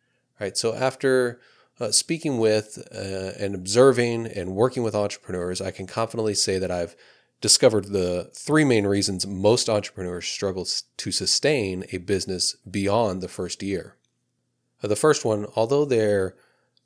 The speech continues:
good at what they do and deep down inside they know they can make a huge impact, they have no idea how to craft a robust vision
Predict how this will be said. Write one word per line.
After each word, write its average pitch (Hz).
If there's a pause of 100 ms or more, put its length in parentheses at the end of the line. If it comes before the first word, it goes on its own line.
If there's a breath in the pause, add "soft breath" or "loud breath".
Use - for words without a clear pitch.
good 160
at 147
what 127
they 123
do 98
and 95
deep 110
down 110
inside 101
they 98
know 104 (400 soft breath)
they 104
can 92
make 110
a 90
huge 120
impact, 110 (540 soft breath)
they 104
have 98
no 107
idea 98
how 92
to 87
craft -
a 90
robust 101
vision 101